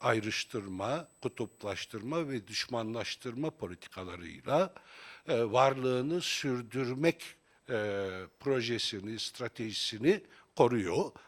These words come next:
Hatta daha da derinleştirecek gibi görünüyor. Biz de diyoruz ki siyasi çıkışın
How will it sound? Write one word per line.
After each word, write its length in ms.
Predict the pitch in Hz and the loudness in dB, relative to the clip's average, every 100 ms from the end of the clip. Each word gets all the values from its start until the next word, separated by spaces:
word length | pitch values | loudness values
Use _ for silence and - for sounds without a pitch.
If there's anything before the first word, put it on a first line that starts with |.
| _ | _
Hatta 560 | 123 - - 127 165 | -2 -2 -2 -2 2
daha 240 | 139 117 107 | 0 0 -2
da 160 | 127 | -6
derinleştirecek 1000 | 113 98 95 85 - - - 71 92 - | -4 -4 -6 -6 -8 -8 -12 -10 -10 -10
gibi 240 | - 65 - | -20 -20 -20
görünüyor. 640 | - 73 - - - 165 - - - - - - | -18 -18 -20 -14 -6 -6 -6 -18 -20 -20 -20 -4
Biz 340 | 151 156 147 | 2 2 2
de 180 | 113 98 | -2 -4
diyoruz 340 | 135 151 180 | -2 -2 -2
ki 340 | - 143 147 135 - - | -8 -10 -12 -14 -20 -20
siyasi 640 | - - 131 135 135 - 214 | -6 2 6 6 4 0 -2
çıkışın 640 | - - 110 - 95 85 | -6 -6 -8 -8 -10 -12